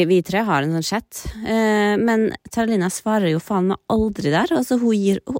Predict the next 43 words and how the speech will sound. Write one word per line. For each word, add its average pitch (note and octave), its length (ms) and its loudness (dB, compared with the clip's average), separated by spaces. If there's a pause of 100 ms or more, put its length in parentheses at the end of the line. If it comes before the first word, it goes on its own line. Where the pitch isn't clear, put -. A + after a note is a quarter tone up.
hun B3 180 2
bryr G3+ 240 2
seg - 140 -4
ikke, A3 160 -2
hun A#3 100 -4
bryr F#3 220 2
seg E3 160 -4
ikke E3+ 160 0
om C#3+ 160 2
meg. G4 80 0 (720)
Og B3+ 40 2
i A3+ 60 2
dag G3 160 4
er E3 80 4
det F3+ 80 2
bursdag, - 320 0
jeg G#3 100 2
gidder F3 240 -4
ikke D3+ 140 0
å C#3+ 80 4
gratulere D3 340 -2
med D3 100 0
dagen. D3+ 300 -2 (260)
Så - 220 2
jeg, G#3+ 240 8
jeg F3+ 160 4
skjønner F4 460 4
at, - 260 -14
eh, F#3 300 2
jeg - 80 -4
skjønner A3 340 2
at - 80 -6
Ida E3 240 2
vil D#3+ 180 0
skilles, E3+ 440 -2
da. D4 100 -6 (1500)
Ida, D#3+ 220 6 (100)
jeg, - 320 0
altså, F3 220 4 (400)
ja, - 160 0 (180)
det F3+ 220 2
her, E3 180 4
jeg, - 300 2